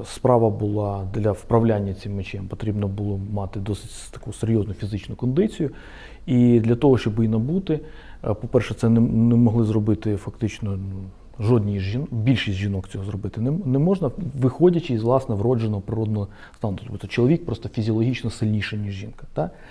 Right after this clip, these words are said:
І от, власне, Арістотель вказував на те, що т-, тоді ми можемо сказати, що люд-, жінка, іс-, вона, вона певним чином,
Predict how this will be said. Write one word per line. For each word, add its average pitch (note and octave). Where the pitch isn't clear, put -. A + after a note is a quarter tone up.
І D#3
от, G3
власне, E3
Арістотель C3
вказував A2
на A2
те, G#3
що -
т-, -
тоді C3+
ми A2
можемо A2+
сказати, G#2
що G2
люд-, C3
жінка, A2
іс-, -
вона, B2+
вона B2+
певним B2+
чином, A2